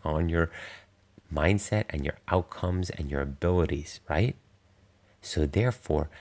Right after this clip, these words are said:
your ability to compartmentalize and say, "I'm gonna shut my brain down.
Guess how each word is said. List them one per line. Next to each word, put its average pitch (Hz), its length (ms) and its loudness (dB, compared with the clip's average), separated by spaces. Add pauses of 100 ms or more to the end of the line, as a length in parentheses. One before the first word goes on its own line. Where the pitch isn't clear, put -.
(120)
your 78 140 4
ability 107 520 2
to - 180 -4 (260)
compartmentalize 113 960 -4
and 78 100 -4
say, 73 300 0 (340)
"I'm 76 80 -6
gonna 69 140 -4
shut - 280 -6
my 76 120 -2
brain 71 380 -2
down. 123 380 -2